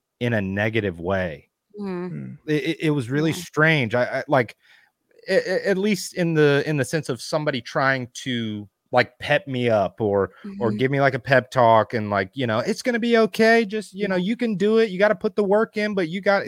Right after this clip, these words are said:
Speaker 1: that kind of stuff would, like, send me way deeper spiraling.
Speaker 3: Mm.
Speaker 2: Mm-hmm.
Speaker 1: And a lot of times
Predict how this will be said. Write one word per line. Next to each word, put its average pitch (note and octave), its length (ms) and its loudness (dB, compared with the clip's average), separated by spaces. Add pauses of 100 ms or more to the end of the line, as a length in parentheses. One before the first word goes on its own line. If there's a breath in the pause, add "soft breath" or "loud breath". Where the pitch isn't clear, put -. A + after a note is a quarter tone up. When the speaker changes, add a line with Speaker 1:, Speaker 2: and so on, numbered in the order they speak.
Speaker 1:
that D3+ 180 4
kind F3 160 -2
of D#3 60 -2
stuff F3+ 260 -2 (280 soft breath)
would, B2 200 4
like, A2+ 240 2
send B2 340 -2
me A2 260 -2
way G#2+ 720 -2
deeper F#2+ 400 -6
spiraling. D#3 800 -2 (300)
Speaker 3:
Mm. D3+ 160 -6
Speaker 2:
Mm-hmm. F#3+ 200 -2 (280)
Speaker 1:
And B2+ 100 2
a A#2+ 60 4
lot A#2+ 320 4
of D#3+ 120 0
times C3+ 680 -4